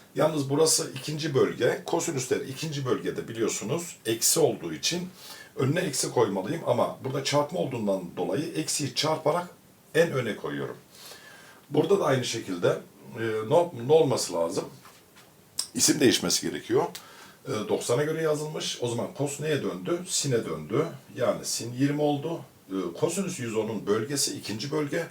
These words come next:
Yine ikinci bölgede kosinüsler eksi olduğu için, e, önüne eksi geldi. Şimdi işlemden de gelen bir eksi vardı. O yüzden o eksiyi de buraya yazdık. Yine burada, e, kosinüs yüz seksen artı kırk diyor. Yine isim değişmedi.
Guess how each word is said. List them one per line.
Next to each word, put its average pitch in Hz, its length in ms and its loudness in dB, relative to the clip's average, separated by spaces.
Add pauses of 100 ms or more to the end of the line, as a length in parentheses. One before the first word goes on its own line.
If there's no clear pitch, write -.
(360)
Yine 170 180 2
ikinci 135 360 0
bölgede 87 300 0
kosinüsler 113 500 -4
eksi 131 340 -2
olduğu 90 260 0
için, - 300 -4 (500)
e, - 20 -10
önüne 123 500 0
eksi 131 380 -2
geldi. 76 280 -4
Şimdi 117 320 -8
işlemden 143 520 2
de 151 60 2
gelen 92 300 0
bir 87 100 -4
eksi 80 280 -6
vardı. 87 480 -2
O 139 120 2
yüzden 143 340 -2
o 131 140 -2
eksiyi 101 300 -4
de - 100 -6
buraya 127 220 -2
yazdık. 104 340 -2 (1040)
Yine 170 280 6
burada, 175 500 6
e, 135 220 4
kosinüs 175 480 -2
yüz 147 140 -4
seksen 160 320 -2
artı 147 320 0
kırk 180 340 -6
diyor. 151 320 6 (120)
Yine 170 180 -2
isim 123 280 0
değişmedi. 90 600 -4